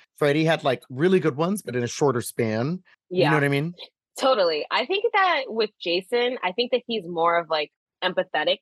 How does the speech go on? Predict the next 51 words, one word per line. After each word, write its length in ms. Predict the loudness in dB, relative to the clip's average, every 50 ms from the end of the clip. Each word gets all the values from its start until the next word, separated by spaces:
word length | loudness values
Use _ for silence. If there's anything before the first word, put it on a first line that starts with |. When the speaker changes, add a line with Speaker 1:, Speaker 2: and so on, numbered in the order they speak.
| _ -4
Speaker 2:
character 600 | -2 0 0 0 -2 0 0 2 2 2 0 -2 -6 _
'cause 120 | -16 -8 -4
before, 560 | -6 -6 -6 _ -2 2 4 4 4 4 2
Speaker 1:
Yeah. 20 | -2 -6 _
Speaker 2:
when 180 | -8 -6 -6 -4
he 120 | -2 0
was 140 | 0 -2 -2 -4 _
human, 360 | -6 -4 -2 0 0 0 0
Speaker 1:
He 40 | -2
was 120 | -2 -4
a 20 | -2
Speaker 2:
he 40 |
Speaker 1:
kid. 100 | 2 2
Speaker 2:
was 260 | 2 2 2 -2 -8 -14
a 340 | _ _ _ _ _ -8
kid 320 | -4 -2 0 0 0 0 0 0
and, 180 | -2 -2 -2 -2
like, 140 | -2 -4 -2
a 60 | -4
good 320 | -4 -2 0 0 0 -2 -4
person, 520 | -6 -6 -6 -4 -4 -4 -2 -2 -2 -4 -6 _ _ _ _
whereas 320 | 0 2 4 4 2 0 -2
Freddy 300 | _ 0 0 0 0 -2
Krueger 600 | _ -4 -4 -2 0 2 2 2 4 2 0 -4 -6 _ _ _ _ -8
was 220 | -4 -2 -2 0 0
Speaker 1:
Was 100 | -2 -2
Speaker 2:
a 60 | -2
Speaker 1:
literally 880 | 0 2 2 4 4 4 4 4 4 2 0 -2 -2 -4 -6 -8 -10 -10 -6 -2
pedophile. 220 | -2 0 0 2
Speaker 2:
literally 540 | 2 2 2 2 2 0 0 0 0 -2 -4 -6 _ _ _
a 120 | -6 -6 -6 -6 -8
pedophile 640 | -4 0 0 0 0 0 -2 -2 -2 -2 -4 -6 -8
who 160 | -10 -14 -14 _ -2
Speaker 1:
Yeah. 200 | 0 2 2 2
Speaker 2:
killed 240 | 2 0 -2 -4 -4
children. 600 | -2 0 0 0 0 -2 -2 -2 -4 -4 -8 -10 _ _ _ _ -2
Speaker 1:
Yeah. 240 | -2 -2 0 0 0
Speaker 2:
So 520 | 2 2 2 2 2 2 2 0 -2 -4 _
he, 180 | -10 -10 -6 -2 -2
there's 160 | -2 -2 0
no, 240 | -2 -2 -2 -2 -4
like, 260 | -6 -4 -4 -4 -6 _
you 100 | -4 -4
don't 160 | -4 -4 -2
feel 140 | -2 -2 -2
bad 340 | 0 0 -2 -2 -2 -2 -4
for 100 | -4 -6
him 160 | -4 -6 -6
at 60 | -4 -4
all. 220 | -4 -4 -4 -2
With 160 | 0 0 0